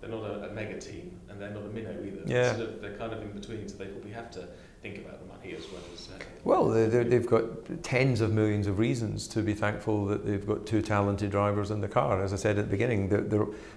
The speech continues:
Speaker 2: all the guys in Formula One are talented, but we're looking for exceptional. And as yet,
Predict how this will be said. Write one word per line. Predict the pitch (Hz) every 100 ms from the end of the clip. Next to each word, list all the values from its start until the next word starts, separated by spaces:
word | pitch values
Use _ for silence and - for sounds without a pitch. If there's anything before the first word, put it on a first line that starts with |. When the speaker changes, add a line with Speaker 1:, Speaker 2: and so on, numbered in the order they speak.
| -
Speaker 2:
all | 110 131
the | 120
guys | 104 98
in | 98
Formula | 98 98 98
One | 95
are | 95
talented, | 107 101 98 98 101 - - - -
but | -
we're | 120 120
looking | 104 113 101
for | 90 95
exceptional. | - 120 - 110 95 98 - - -
And | 107 107 107
as | - 113 98
yet, | 104 110 98 -